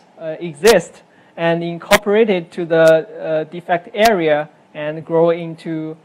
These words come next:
uh, boron nitride nanotube. And, uh,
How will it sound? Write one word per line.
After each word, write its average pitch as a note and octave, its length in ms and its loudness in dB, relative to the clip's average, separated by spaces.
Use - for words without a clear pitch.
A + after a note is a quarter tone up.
uh, D3 480 -4
boron D#3 240 0
nitride D#3 400 -6
nanotube. D3+ 600 -10
And, E3+ 420 0
uh, D#3+ 400 4